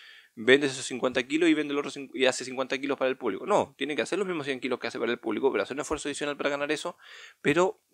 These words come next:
tiene que haber un descuento por razones obvias y además que le permite manejar bien el proceso de, de lo que es la negociación. A ver, el mejor ejemplo de los descuentos por volumen es Groupon.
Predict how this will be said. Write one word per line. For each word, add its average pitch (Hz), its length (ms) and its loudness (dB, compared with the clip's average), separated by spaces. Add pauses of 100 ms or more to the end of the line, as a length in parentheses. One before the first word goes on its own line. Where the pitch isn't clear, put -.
(140)
tiene 165 200 0
que 131 60 6
haber 110 100 8
un 107 80 0
descuento 113 360 -6
por 113 100 -6
razones 117 260 -12
obvias 131 320 -6 (320)
y 120 80 4
además 117 260 2
que - 100 -6
le 117 60 0
permite 120 400 -4
manejar 113 460 -4
bien 120 320 -6
el 110 140 -8
proceso 117 440 -6
de, 107 420 0
de 110 120 -4
lo 110 80 -2
que 110 80 -8
es 110 40 -8
la 107 80 -10
negociación. 107 520 -12 (360)
A - 100 -4
ver, 78 200 -2
el 95 100 -10
mejor 92 300 -2
ejemplo 98 480 -6
de 98 80 -14
los 92 140 -14
descuentos - 340 -6
por 92 160 -8
volumen 110 320 -6
es 98 60 -10
Groupon. 113 360 0